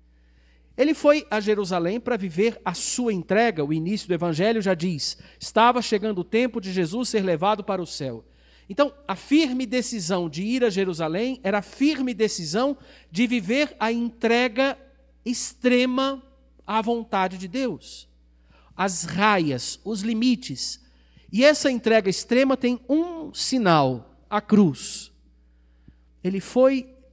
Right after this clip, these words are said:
a Je-, tomou a firme decisão de ir a Jerusalém, viver a vontade do Pai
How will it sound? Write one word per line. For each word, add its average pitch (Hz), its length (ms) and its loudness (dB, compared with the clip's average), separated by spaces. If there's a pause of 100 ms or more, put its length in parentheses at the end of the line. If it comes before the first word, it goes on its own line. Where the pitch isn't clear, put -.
(100)
a 185 140 2
Je-, 190 160 4
tomou 220 400 6
a 208 60 4
firme 247 500 2
decisão 165 680 -2
de 143 140 -2
ir 226 340 4
a 202 60 4
Jerusalém, 170 760 0 (260)
viver 214 800 4 (320)
a 175 80 0
vontade 226 640 2
do 196 120 -2
Pai 233 460 2